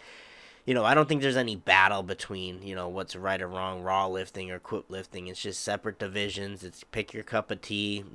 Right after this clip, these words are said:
drink your cup of tea, you know, you know, pick what you like. Uh, do what you like. And, uh, you know, I think there's, can be mutual respect,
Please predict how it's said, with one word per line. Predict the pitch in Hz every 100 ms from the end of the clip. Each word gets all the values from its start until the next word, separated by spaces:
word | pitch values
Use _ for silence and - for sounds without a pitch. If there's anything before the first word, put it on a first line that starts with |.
| 82
drink | 104 107 -
your | -
cup | 110 104 98
of | -
tea, | 95 92 101
you | 92
know, | 92 92 92
you | 95 92
know, | 90 80 _
pick | 110 -
what | 107
you | 113 107
like. | 107 107 - - - - - _
Uh, | - 87 -
do | 120
what | 110 95
you | 98
like. | 90 85 82 - - -
And, | 95 87 87
uh, | 87 85 87 - _ _
you | 98 98
know, | 87
I | 87
think | - 101 95
there's, | 104 95 - -
can | 104 90
be | 98
mutual | 92 95 101 - 95 95
respect, | 92 - - - 90 -